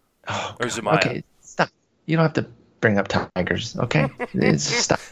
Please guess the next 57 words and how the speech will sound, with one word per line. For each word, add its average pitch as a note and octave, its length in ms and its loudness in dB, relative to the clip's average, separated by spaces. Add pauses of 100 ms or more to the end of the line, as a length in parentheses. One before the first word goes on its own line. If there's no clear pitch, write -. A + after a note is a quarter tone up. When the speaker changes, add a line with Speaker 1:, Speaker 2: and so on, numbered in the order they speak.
Speaker 2:
Hey, B3 120 8
I B3 100 10
started B3 380 8
with B3 120 4
a E3 80 6
Giant. A#2+ 540 2 (720)
Speaker 1:
That's B2+ 160 4
true. - 280 0
That's G#2+ 160 2
true. - 200 0 (320)
But D3+ 200 6
yeah, E3+ 340 6
um, C#3+ 420 2
I'm B2+ 160 -10
trying E3 180 -4
to C3+ 60 -6
think E3 280 -4
of, B2 440 2 (120)
oh, - 120 -14 (100)
there - 140 -20
was - 100 -20
one - 200 -10
that - 120 -6
was, A2+ 220 -14 (100)
uh, - 140 -8
on A#2 160 -4
my A#2 100 -6
brain, G#2 340 -4
but G#2+ 120 2
I, G#2+ 80 2
I, A2 280 0
I - 40 4
missed A2+ 320 2
it. A2 160 4 (240)
You D#3 80 8
know, D3+ 180 4 (140)
Jordan E3 320 8
Hicks D#3+ 300 4
has B2 280 2
done B2+ 240 4
well B2 220 8
this C#3+ 320 0
year, G#2 180 -8 (280)
but A#2+ 100 2
he B2+ 40 6
was B2 140 2
a C3 60 2
disaster C3+ 640 4
last C2+ 400 -12
year, G#2+ 100 -8
and G#2 100 -8
he B2 120 2
was F3+ 160 2
somebody G#2+ 380 2
who G#2 100 0
was G#2 160 -2
getting, A2 480 -2